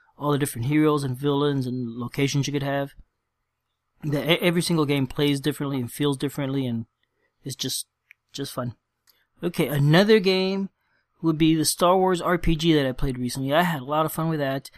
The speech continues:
And that was playing it using, um, the Covetous Port Adventure Creator system. And I, I just had a whole lot of fun playing that. I kept, I wanted to use that R P G system, the Covetous Port, and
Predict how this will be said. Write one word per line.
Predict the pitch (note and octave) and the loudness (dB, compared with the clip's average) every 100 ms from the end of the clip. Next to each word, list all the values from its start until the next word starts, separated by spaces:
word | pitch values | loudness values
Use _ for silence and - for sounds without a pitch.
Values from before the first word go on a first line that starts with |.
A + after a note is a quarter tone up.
| _ _ _ | _ _ _
And | D3+ | -2
that | D3+ D#3 | 4 4
was | D#3 | 2
playing | - - D#3+ | -2 0 0
it | D3+ | 0
using, | D3 D3+ D3 C#3+ C3+ | -2 -2 -2 0 0
um, | B2+ A#2+ A2+ A#2+ _ _ _ _ _ _ | -2 -4 -8 -10 _ _ _ _ _ _
the | - | -4
Covetous | E3 D#3+ D#3 | 0 2 0
Port | - - D3+ D3 - | 0 0 0 -2 -10
Adventure | D3 C3 D3+ C#3+ | -12 -4 0 -2
Creator | D3 - C#3+ C3 B2+ B2 A2 _ | -4 -4 -2 -2 -4 -8 -12 _
system. | - C#3+ - A#2+ A2+ _ _ _ _ _ _ _ _ | -6 -6 -4 -8 -8 _ _ _ _ _ _ _ _
And | E3 | -2
I, | F3 - | -2 0
I | F3+ | 0
just | F#3+ | 0
had | D#3+ | -2
a | C3 | -2
whole | B2+ E3 F3 | 0 4 6
lot | E3 | 4
of | E3 | 4
fun | D#3 D3+ | 0 -2
playing | - C#3+ C3+ | -2 -4 -4
that. | C3 | -4
I | B2+ | -6
kept, | C#3+ E3+ | -4 -4
I | E3+ D3+ | -2 0
wanted | D3+ F#3 | 2 2
to | F#3 | 0
use | F3+ E3+ | -2 0
that | E3+ | 2
R | D#3+ D#3 | 2 -2
P | E3 | -4
G | D#3+ | -4
system, | D#3 D#3+ D#3 | -4 -4 -4
the | C#3 | -6
Covetous | C3+ C#3+ C#3+ | -4 -4 -4
Port, | - D3+ D3+ | -2 -2 -2
and | C#3+ | -4